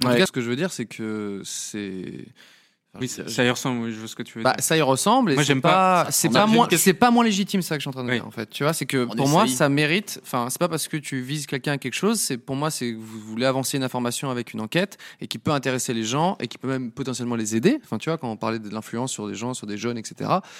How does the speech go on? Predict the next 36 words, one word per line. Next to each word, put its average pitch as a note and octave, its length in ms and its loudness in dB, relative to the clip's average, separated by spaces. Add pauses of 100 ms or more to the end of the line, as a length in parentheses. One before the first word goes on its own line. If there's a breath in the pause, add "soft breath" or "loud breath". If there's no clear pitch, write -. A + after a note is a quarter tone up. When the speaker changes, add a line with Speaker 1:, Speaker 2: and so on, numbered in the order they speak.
(120 loud breath)
Speaker 1:
ça - 100 -10
va G2+ 80 -4
aider G#2+ 160 -4
des G2 100 -6
gens. F3+ 360 0
Toi, D3+ 100 4
les A#2+ 160 2
arnaques, C3 380 2
et B2+ 40 -6
cetera, C3 340 0
que C3 100 -6
tu - 120 -10
débunkes, C3+ 540 0
euh, G#2+ 140 -4
bon, G2+ 180 -10
toi, A2 160 -6
Allopa, A2 300 -4
c'est - 160 -10
un - 40 -10
peu G#2 60 -10
plus G#2+ 240 -2
old A2+ 160 0
school, C#3+ 220 6
Speaker 2:
<laughs> - 20 10
Ouais, D3 100 10
Speaker 1:
mais C#3+ 60 8
Speaker 2:
non, C3 120 6
ça, C#3 120 6
c'était C3 160 4
plus C#3 220 2
Speaker 1:
mais C#3 100 4
Speaker 2:
politique, D3 220 4
Speaker 1:
si G3 140 4
Speaker 2:
mais - 20 4
Speaker 1:
jamais, F#3+ 680 6
euh, C#3 300 4